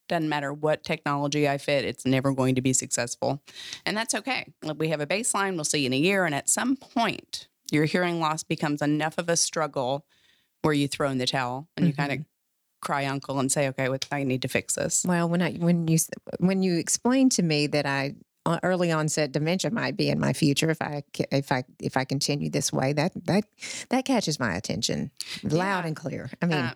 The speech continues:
Speaker 1: John Hopkins did a study in two thousand eleven and really found three reasons for that. One is I discussed that cognitive load. You're putting all this load on your brain to do stuff we weren't designed to,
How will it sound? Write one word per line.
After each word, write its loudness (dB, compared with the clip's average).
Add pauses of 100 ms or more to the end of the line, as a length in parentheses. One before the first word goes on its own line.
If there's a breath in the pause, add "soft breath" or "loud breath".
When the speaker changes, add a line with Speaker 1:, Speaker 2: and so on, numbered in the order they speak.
(360)
Speaker 1:
John -2
Hopkins -4
did -4
a 0
study -2
in -4
two -2
thousand -2
eleven -2
and 0
really 2
found -6
three 0
reasons 2
for -2
that. 0
One -2
is -2
I -4
discussed -2
that -6
cognitive -6 (100)
load. 0
You're 0
putting -2
all 2
this 0
load 2
on 0
your 2
brain -2
to -2
do 0
stuff -2
we -6
weren't -2
designed -2
to, -4